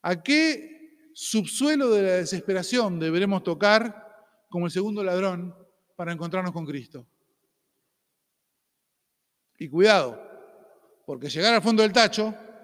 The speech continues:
tampoco es garantía de salvación automática, ¿sí? Dos ladrones estaban en el fondo del tacho. Uno se sumó al coro de los ricos y famosos. Recién el otro entendió dónde estaba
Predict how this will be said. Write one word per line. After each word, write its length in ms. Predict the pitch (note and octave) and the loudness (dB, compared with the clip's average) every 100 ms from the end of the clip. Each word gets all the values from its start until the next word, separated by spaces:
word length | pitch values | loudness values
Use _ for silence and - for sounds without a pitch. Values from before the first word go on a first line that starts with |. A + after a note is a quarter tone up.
| - - _ _ _ _ _ | -20 -20 _ _ _ _ _
tampoco 380 | C#3+ C#3+ G3+ G3+ | -10 -6 -2 0
es 60 | |
garantía 340 | E3+ E3 E3 F#3+ | 0 0 2 0
de 80 | |
salvación 380 | D#3+ D3 C#3+ F#3 | 0 -6 -6 -6
automática, 600 | D#3 F3 G#3+ D#3 B2+ G#2 - - _ _ | -4 0 0 -2 -6 -12 -20 -20 _ _
¿sí? 400 | - F#3+ G#3+ - _ _ _ _ _ _ | 0 0 0 -6 _ _ _ _ _ _
Dos 260 | - G3+ A#3+ | 0 4 4
ladrones 580 | F3+ F3+ F3 C#3 - - - - - | 2 -2 -4 -6 -10 -14 -16 -20 -16
estaban 400 | - A3 G#3+ D#3+ | -2 0 2 -2
en 60 | |
el 80 | F3 | -6
fondo 240 | G3 F3+ | -6 -6
del 100 | F3 | -6
tacho. 400 | E3 D#3+ - D3 - D#3 - _ _ _ _ _ _ _ _ _ _ _ _ _ | -6 -8 -8 -14 -14 -20 -20 _ _ _ _ _ _ _ _ _ _ _ _ _
Uno 680 | A#3 A#3+ C4 D#4 D4 - - - | 2 4 4 2 0 -12 -20 -10
se 180 | - A3 | -4 -2
sumó 640 | A3+ G#3+ A3+ C4 C4+ - G3 F3+ | -2 -2 0 0 -2 -10 -20 -6
al 200 | G3+ G#3+ G3 | -2 -2 0
coro 320 | A#3+ A#3 A3 | 0 2 0
de 80 | G3+ | 0
los 120 | G3 | -2
ricos 360 | A#3+ B3 A3 | -2 -4 -4
y 60 | G3+ | -4
famosos. 680 | G#3 A3 F#3 C3 D3 - - _ _ - | -4 -4 -6 -10 -14 -16 -20 _ _ -10
Recién 340 | G3 D4 C#4 | -8 -4 -4
el 80 | C#4 | -2
otro 300 | D4+ F#3+ F3+ | -2 -4 -8
entendió 480 | F3 F3+ F3+ F3 D3+ | -6 -4 -2 -2 -4
dónde 220 | F3+ F3 | -8 -8
estaba 460 | F3 E3+ C#3+ B2 | -6 -6 -8 -12